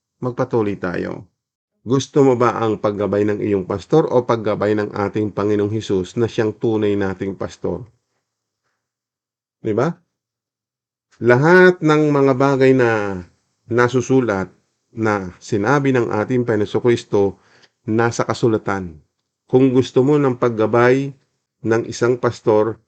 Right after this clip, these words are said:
na kay Kristo po yun. Wala sa inyong mga pastor. Amen? O ito, ang sabi mo pa, kung itutuloy natin, "Ikaw na rin ang nagsabi na si Kristo ang nagtalaga ng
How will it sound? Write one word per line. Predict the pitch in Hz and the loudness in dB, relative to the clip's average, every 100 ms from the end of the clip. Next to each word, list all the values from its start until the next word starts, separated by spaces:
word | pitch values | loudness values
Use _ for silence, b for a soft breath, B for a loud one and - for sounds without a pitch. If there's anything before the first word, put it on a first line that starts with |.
| - | -8
na | 113 107 | -2 0
kay | 110 98 | -2 0
Kristo | 117 - 120 110 | -2 0 -4 -2
po | 107 | 0
yun. | 104 90 80 | 2 -2 0
Wala | 104 113 123 120 | 2 4 2 0
sa | 110 | -4
inyong | 110 110 110 107 | -2 -2 -2 -2
mga | 101 98 | -2 -4
pastor. | 90 90 - 87 78 80 _ _ _ _ _ _ _ _ _ _ _ _ _ _ 117 | -6 -10 -8 -10 -10 -18 _ _ _ _ _ _ _ _ _ _ _ _ _ _ -2
Amen? | 104 98 110 117 _ _ _ _ _ _ _ _ _ _ _ _ - | 0 -2 -4 -10 _ _ _ _ _ _ _ _ _ _ _ _ -8
O | 90 92 | -4 -2
ito, | 113 113 87 - _ _ _ _ _ _ 101 | 2 2 0 -8 _ _ _ _ _ _ -6
ang | 101 | -4
sabi | 117 107 127 | 0 2 4
mo | 170 180 | 2 2
pa, | 147 135 | -2 0
kung | 113 | 0
itutuloy | 110 110 107 117 | 0 -2 0 0
natin, | 156 139 127 117 b b 131 | 0 0 0 -2 b b 0
"Ikaw | 131 175 170 | 4 4 2
na | 160 | 2
rin | 160 160 | 2 0
ang | 117 135 | 2 2
nagsabi | 127 - 151 160 151 127 | 0 -2 -2 0 2 2
na | 123 120 | 2 2
si | 135 | -2
Kristo | 135 147 147 135 - | 0 -2 2 2 2
ang | 135 135 | 2 2
nagtalaga | 127 143 147 139 117 101 117 | 0 -2 0 2 0 -2 0
ng | 123 139 151 | 0 0 -2